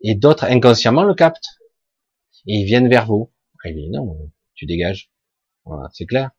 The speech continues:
Voilà. Mais j'ai peut-être le signal, mais je vais, je vais trouver le moyen de, de changer le message qu'il y a là-haut.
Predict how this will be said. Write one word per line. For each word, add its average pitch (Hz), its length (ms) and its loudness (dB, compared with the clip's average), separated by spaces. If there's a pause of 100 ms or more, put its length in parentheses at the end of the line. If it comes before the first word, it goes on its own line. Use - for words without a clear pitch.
(200)
Voilà. 90 300 -12
Mais 92 100 -8
j'ai 95 100 -6
peut-être 110 320 -4
le 107 60 0
signal, 101 280 -6
mais 131 120 0
je 120 80 -2
vais, 120 220 0 (160)
je 117 100 -2
vais 120 60 4
trouver 127 260 0
le 127 60 4
moyen 120 340 2
de, 95 340 -2 (380)
de 107 60 -6
changer 110 360 0
le 107 80 2
message 104 520 -2
qu'il - 100 -10
y 95 40 -4
a - 20 -4
là-haut. 90 320 -6